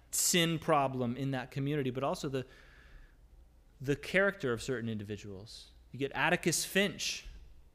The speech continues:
the defense lawyer who stands up in defense of Tom Robinson despite the opposition of the community. And in the light of this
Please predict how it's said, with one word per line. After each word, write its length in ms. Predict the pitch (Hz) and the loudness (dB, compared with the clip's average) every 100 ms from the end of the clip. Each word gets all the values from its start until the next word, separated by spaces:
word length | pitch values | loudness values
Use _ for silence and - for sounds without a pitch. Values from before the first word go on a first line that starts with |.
| _ - 156 - | _ -18 -14 -8
the 160 | 127 | -8
defense 640 | 131 135 135 - 185 202 - | -4 -4 0 2 4 2 0
lawyer 260 | 143 131 | 2 2
who 120 | 131 | 2
stands 500 | 139 - 185 180 170 | 0 0 0 2 4
up 240 | 190 220 - | 4 4 0
in 120 | 151 | -2
defense 440 | 143 143 196 226 - | -2 2 2 2 0
of 140 | 143 | -4
Tom 280 | - 139 123 | -2 0 0
Robinson 440 | 120 117 120 139 | 0 0 -2 -2
despite 680 | 131 151 - - 233 240 165 | 0 0 0 4 4 4 2
the 160 | 180 165 | -2 2
opposition 600 | 160 156 139 156 - 131 | 0 0 -2 -2 -4 -8
of 140 | 120 | -10
the 80 | - | -12
community. 540 | - 117 110 101 101 107 - - - - - - - - - - - - - - - - _ - - - - - - _ - - - - - _ | -8 -6 -6 -8 -12 -16 -20 -20 -20 -20 -20 -20 -20 -20 -20 -20 -20 -20 -20 -20 -20 -20 _ -20 -20 -20 -20 -20 -20 _ -20 -20 -20 -20 -20 _
And 160 | 143 131 - - | -4 -4 -4 -8
in 200 | 160 160 | -2 2
the 120 | 147 | 4
light 400 | 143 147 175 196 | 4 4 4 4
of 180 | 180 135 | 0 -4
this 280 | 147 156 - | 0 0 -2